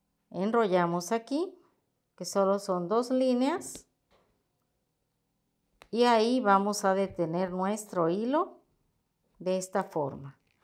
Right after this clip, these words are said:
Y así vamos a ir trabajando todas las líneas, amigas.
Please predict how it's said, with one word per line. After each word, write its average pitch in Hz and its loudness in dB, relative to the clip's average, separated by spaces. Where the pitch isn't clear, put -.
Y 226 8
así 262 8
vamos 359 6
a 262 8
ir 233 2
trabajando 214 2
todas 175 2
las 226 2
líneas, 262 2
amigas. 294 -2